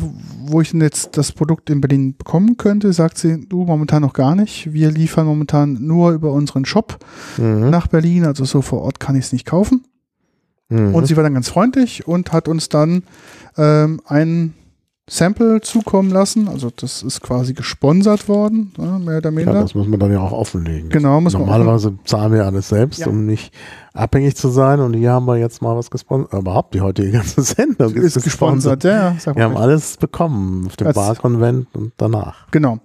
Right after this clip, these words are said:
Speaker 1: Und, ähm, in dem, in dem Paket lag eine kleine Karte mit dabei, wo drauf steht: "Sehr geehrter Peter, wir bedanken uns für eure Unterstützung bei dem, bei der B C B. Wir wünschen einen entspannten Trinkgenuss.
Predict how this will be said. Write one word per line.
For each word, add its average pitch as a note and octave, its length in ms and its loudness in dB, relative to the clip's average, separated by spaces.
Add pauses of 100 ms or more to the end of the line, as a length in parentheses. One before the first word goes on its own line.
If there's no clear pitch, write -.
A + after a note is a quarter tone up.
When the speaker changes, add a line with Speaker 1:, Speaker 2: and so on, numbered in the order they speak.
(480)
Speaker 1:
Und, F3 380 0
ähm, E3 500 2 (140)
in D#3+ 160 0
dem, D3+ 420 2 (840)
in D3+ 80 -2
dem C3+ 80 0
Paket F3+ 380 0
lag D#3 240 0
eine D3 260 0 (120)
kleine C#3 220 0
Karte A3+ 300 0
mit A#3 100 -2
dabei, G3 400 2
wo D3 80 -6
drauf C#3+ 240 -2
steht: C3 180 -2
"Sehr B2+ 140 0
geehrter B2 240 0
Peter, G3 400 2
wir D3 80 0
bedanken C3 360 -2
uns A2 200 -8
für A#2 120 -6
eure A#2+ 200 -2
Unterstützung B2 680 -6
bei A2+ 140 -10
dem, G#2 300 -10 (340)
bei C3+ 140 2
der B2+ 140 4
B C3 160 2
C - 140 -2
B. G3+ 300 4
Wir C#3 160 2
wünschen D3+ 380 -2
einen B2 260 -2
entspannten D#3 720 -2
Trinkgenuss. G#3+ 720 0